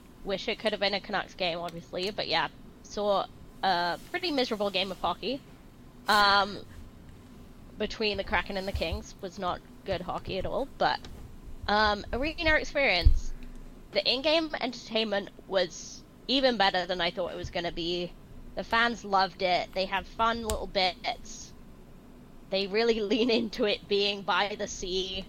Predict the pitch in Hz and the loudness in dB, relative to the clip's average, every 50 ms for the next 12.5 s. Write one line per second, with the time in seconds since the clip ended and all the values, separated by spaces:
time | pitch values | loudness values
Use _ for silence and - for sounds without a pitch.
0 | - - - - - - - - - - 254 302 330 277 302 330 311 285 254 - | -14 -18 -20 -20 -20 -20 -20 -18 -10 -2 -2 0 0 2 2 2 2 2 0 -2
1 | - - - 233 240 233 214 220 202 202 214 208 196 190 180 196 185 - - - | -4 -4 -2 -2 -2 -2 -4 -2 2 4 6 6 4 2 2 2 2 2 2 0
2 | 202 - - - 165 - 180 240 226 - - - - - 190 190 180 190 220 247 | -2 -2 -2 -6 -2 2 2 4 2 2 -2 -6 -8 -8 -4 -2 0 2 4 2
3 | 302 277 - - - - - - - - - - 202 - - - - - 247 254 | 2 0 -4 -12 -18 -18 -20 -20 -20 -12 -8 -8 -8 -8 -10 -16 -12 -12 -6 0
4 | 269 269 269 247 240 226 202 - - 196 202 185 175 175 160 175 180 170 156 165 | 0 2 2 2 -2 -2 -4 -2 2 2 2 2 2 -2 -4 -6 -6 -10 -12 -14
5 | - - - - - - - - - - - - - - - - - - - - | -14 -14 -14 -14 -14 -14 -14 -12 -12 -12 -12 -14 -16 -18 -18 -16 -14 -16 -14 -14
6 | - - - 202 208 185 - 151 - - - - - - - 190 185 202 208 185 | -14 -2 2 2 2 2 2 -2 -6 -6 -14 -18 -18 -8 -8 -6 -2 -2 -2 -2
7 | - 180 190 180 170 170 - - - 190 190 185 180 175 175 170 170 165 156 - | -2 -6 -8 -10 -10 -12 -14 -10 -6 -4 -2 -2 -2 0 -2 0 0 -2 -2 -2
8 | - 180 - - - - - - - - - - - - - - - - - - | -6 -8 -12 -14 -16 -16 -16 -16 -16 -16 -16 -16 -16 -16 -16 -16 -16 -16 -18 -18
9 | - - - - - - - - - - - - - - - - - - - - | -18 -18 -18 -18 -18 -18 -18 -16 -16 -16 -16 -14 -14 -14 -14 -14 -16 -18 -18 -18
10 | - - - - - - - - - - - - - - - - - - - - | -20 -20 -18 -18 -18 -18 -18 -18 -18 -18 -18 -18 -18 -18 -20 -20 -18 -20 -18 -12
11 | - 220 226 214 - 233 233 240 - - 220 220 202 226 233 233 233 220 151 - | -8 -6 -6 -6 -8 -10 -2 0 2 2 2 2 2 0 2 4 4 6 6 4
12 | 220 - - - 202 190 220 262 381 392 | 4 2 0 2 6 6 8 6 6 4